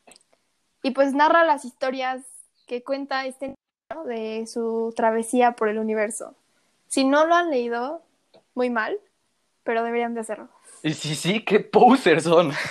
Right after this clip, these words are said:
Speaker 2: No,
Speaker 1: Y
Speaker 2: no
Speaker 1: si
Speaker 2: es
Speaker 1: sí,
Speaker 2: cierto.
Speaker 1: probablemente van en mi escuela porque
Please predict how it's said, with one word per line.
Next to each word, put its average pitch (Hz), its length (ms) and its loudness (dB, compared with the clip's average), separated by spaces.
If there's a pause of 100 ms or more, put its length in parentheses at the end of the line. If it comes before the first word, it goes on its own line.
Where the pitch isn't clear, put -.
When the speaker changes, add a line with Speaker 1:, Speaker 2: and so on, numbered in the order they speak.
(1080)
Speaker 2:
No, - 120 -12
Speaker 1:
Y 220 340 -2
Speaker 2:
no - 80 0
Speaker 1:
si 294 60 4
Speaker 2:
es 262 40 6
Speaker 1:
sí, 277 100 6
Speaker 2:
cierto. 330 180 4
Speaker 1:
probablemente 320 640 2
van 269 180 0
en 269 140 -10
mi 220 80 -10
escuela 233 480 -6
porque 208 420 -14